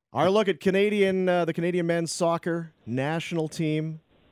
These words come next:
is brought to you by CertainTeed, the pro's choice for roofing, siding, drywall, insulation, and ceiling systems. CertainTeed Pro all the way. Tommy Wheeldon Junior joins us.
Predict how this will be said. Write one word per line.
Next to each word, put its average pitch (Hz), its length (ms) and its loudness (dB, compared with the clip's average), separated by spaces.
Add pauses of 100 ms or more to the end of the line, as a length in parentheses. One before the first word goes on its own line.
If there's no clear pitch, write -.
(280)
is 113 100 -8
brought 160 240 2
to 180 60 -6
you - 20 0
by 160 100 4
CertainTeed, 214 720 0
the 165 80 -2
pro's 208 260 2
choice 185 300 0
for 156 140 -4
roofing, 190 400 0
siding, 170 420 0
drywall, 165 580 2
insulation, 196 920 0
and 156 180 -2
ceiling 175 440 -2
systems. 101 580 -6
CertainTeed 165 680 -2
Pro 202 420 0
all 165 260 -2
the 165 80 -6
way. 135 260 -2
Tommy 120 400 -8
Wheeldon 117 400 -6
Junior 104 380 -8
joins 95 360 -10
us. 104 280 -12